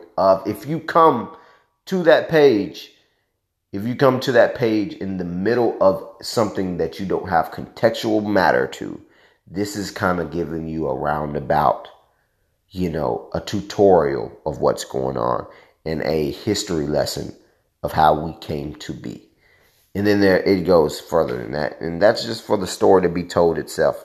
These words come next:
in the future. If you want more information, like I said,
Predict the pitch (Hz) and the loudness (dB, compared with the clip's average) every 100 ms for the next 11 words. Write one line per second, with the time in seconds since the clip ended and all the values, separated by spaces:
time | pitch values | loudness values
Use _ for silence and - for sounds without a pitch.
0 | - 65 64 - 78 - 65 87 85 82 | -14 -14 -12 -14 -14 -10 -10 -8 -8 -8
1 | 82 82 76 80 78 80 90 - 90 - | -4 -2 -2 -4 -4 -2 -2 -4 -6 -8
2 | - - - 82 87 - 143 - | -20 -20 -8 -4 0 6 6 6